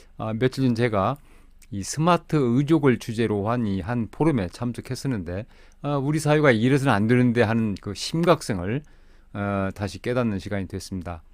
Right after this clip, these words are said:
아, 왜 그런지 쭉 한번 보시겠는데요. 이 중요한 문제라서 이 영상을 더 이상 이 압축할 수 없었습니다. 함께 보시죠.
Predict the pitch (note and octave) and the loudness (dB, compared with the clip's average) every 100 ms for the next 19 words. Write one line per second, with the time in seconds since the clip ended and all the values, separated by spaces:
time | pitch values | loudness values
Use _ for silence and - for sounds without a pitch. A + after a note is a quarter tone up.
0 | - - - - G2 F#2 C#3+ D3+ C#3 G#2+ | -20 -20 -20 -12 -6 6 6 8 4 2
1 | F#2+ A#2+ A#2 A#2+ G#2+ - G#2 A2+ G#2 F2 | -2 -4 -2 -2 -4 -6 -4 -4 -4 -4
2 | G2 C#3+ - - - - C#3 - - B2+ | -6 -6 -10 -20 -20 -6 -6 -6 0 4
3 | E3 F3 B2+ C3 C3+ A#2+ G2+ G2 A#2 A#2 | 6 6 4 4 6 6 6 0 2 4
4 | C3 C#3 C#3 B2 B2 D3 C3 A#2+ C#3+ G#2+ | 6 6 4 2 0 0 0 4 4 4
5 | G2 C#3+ - - G2 G2+ G#2 - - G2+ | 0 -2 -8 -16 -10 -8 -8 -12 -6 -6
6 | F#2 - F#2 F2 - G2 G2 - F2+ F2 | -6 -8 -10 -8 -8 -8 -10 -8 -8 -8
7 | D#2+ - - - B2+ A#2 G2+ G#2 - - | -12 -18 -16 -6 -4 -4 -6 -6 -12 -12
8 | F#2+ F2 | -12 -12